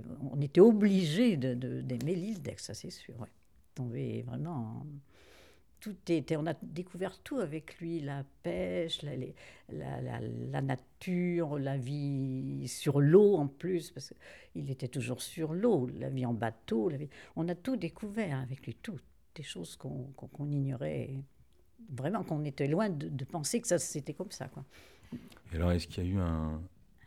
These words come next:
Speaker 2: un déclic, un moment particulier, euh, dans la découverte
Speaker 1: De,
Speaker 2: qui,
Speaker 1: de
Speaker 2: de l'île qui vous a offert, vous vous êtes dit : « Ah oui, c'est là ».
Speaker 1: Euh, ben, c'est-à-dire que,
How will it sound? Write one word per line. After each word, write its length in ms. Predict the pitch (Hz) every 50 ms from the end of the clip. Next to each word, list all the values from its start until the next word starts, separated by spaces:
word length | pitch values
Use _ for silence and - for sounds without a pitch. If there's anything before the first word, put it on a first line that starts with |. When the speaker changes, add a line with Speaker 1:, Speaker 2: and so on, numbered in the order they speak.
| - - - _ _ -
Speaker 2:
un 100 | 90 85
déclic, 680 | 85 80 95 98 92 - - - - 120 127 123 - -
un 120 | 90 87 85
moment 340 | 87 92 101 107 110 110 107
particulier, 920 | - 113 95 80 - - 98 - - 110 95 92 98 110 117 120 120 110
euh, 280 | 98 92 90 87 85
dans 280 | 85 82 85 85 87 85
la 140 | 80 80 80
découverte 760 | 82 95 92 - - 101 98 95 107 104 101 - - - 90 90 87 - - - - - - - - - - - - -
Speaker 1:
De, 320 | 151 139 165 151 147 147
Speaker 2:
qui, 160 | 131 127 135 123
Speaker 1:
de 60 | - 107 110 - - 90 85 92
Speaker 2:
de 20 |
l'île 360 | 92 95 104 113 123 113 110 -
qui 140 | - - 95
vous 200 | 90 90 87 87
a 80 | 92
offert, 460 | 90 90 87 - - 131 139 143 - - - - - - - - - - - - 117 110 104 - - - 120 113 110
vous 140 | 95 95 95
vous 140 | 95 92 92
êtes 80 | 98 85
dit : « 160 | 95 110 120 -
Ah 140 | 101 101 95
oui, 120 | 95 101 95
c'est 200 | - - - 85
là ». 180 | 78 80 80 - - - - - - - - - - - - - - - - - - - - - -
Speaker 1:
Euh, 420 | 165 147 143 139 135 135 131 135
ben, 420 | 131 135 160 160 165 156 151 151 147
c'est-à-dire 600 | 135 135 - - 180 170 - 180 180 180 170 - -
que, 480 | - 170 156 151 147 147 135 120 120